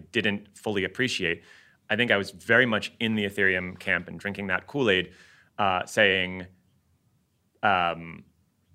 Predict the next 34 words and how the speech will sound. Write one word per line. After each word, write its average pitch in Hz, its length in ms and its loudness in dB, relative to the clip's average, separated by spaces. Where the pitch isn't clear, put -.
why, 107 920 4
like, 107 160 -6
why 110 180 6
is 107 160 4
it 104 80 0
an 87 120 -10
issue 85 340 -8
that 82 240 -8
Ethereum's 85 960 -6
blockchain 80 640 -6
is, 82 680 -8
you 107 80 -6
know, 78 300 -8
on 87 100 -10
the 90 80 -8
order 82 180 -4
of 85 80 -6
a 87 40 -10
few 92 140 -12
terabytes 95 460 4
now, 82 160 -4
whereas 82 200 -6
Bitcoin 85 320 -8
is 82 60 -12
still 92 140 -12
just - 160 -14
a - 40 -20
few 90 120 -12
hundred 82 220 -12
gigabytes? 92 480 0
Why 90 120 0
does 92 140 -2
it 87 80 -10
matter? 90 560 2